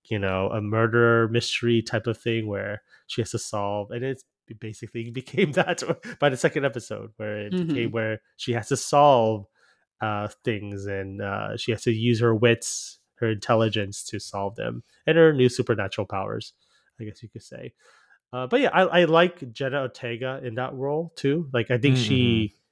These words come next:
Speaker 1: she, she does it really well to the point where she's creating it, her own version of that c-, character, but also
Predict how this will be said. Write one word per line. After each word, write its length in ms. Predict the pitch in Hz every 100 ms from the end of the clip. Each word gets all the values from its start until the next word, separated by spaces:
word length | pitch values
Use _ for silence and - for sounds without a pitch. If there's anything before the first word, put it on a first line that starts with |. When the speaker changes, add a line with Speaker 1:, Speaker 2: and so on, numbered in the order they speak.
| _
Speaker 1:
she, 560 | - 143 131 127 120 - _
she 400 | - 131 123 117
does 400 | 104 120 117 117
it 120 | 113
really 300 | 110 120 120
well 320 | 107 110 110 110
to 120 | -
the 60 | 107
point 320 | - 113 110
where 300 | 104 101 101
she's 280 | - 131 117
creating 440 | - 131 120 123
it, 180 | 123 -
her 220 | - 110 101
own 280 | 117 117 113
version 580 | 127 127 135 135 139 - _ _ _ _
of 100 | 123
that 220 | 127 131 -
c-, 60 | _ _ -
character, 580 | 143 135 131 143 143 135
but 180 | 117
also 640 | 120 120 - 123 107 104 101